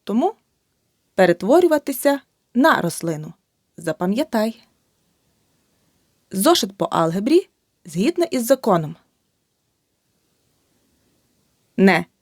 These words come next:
зошит по алгебрі, а зошит з алгебри.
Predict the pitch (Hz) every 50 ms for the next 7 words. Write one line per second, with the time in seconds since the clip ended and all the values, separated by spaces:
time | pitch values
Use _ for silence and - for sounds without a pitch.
0 | _ _ _ _ _ _ _ _ _ _ - 196 247 392 480 - 269 196 - -
1 | - - - 165 170 156 160 165 156 156 170 170 - _ _ - 240 294 381 -
2 | _ _ _ _ _ _ _ _ _ _ _ _ _ _ - 180 165 220 285 339
3 | - 330 - - - _ - - - - - 294 339 302 202 165 160 151 156 156
4 | 160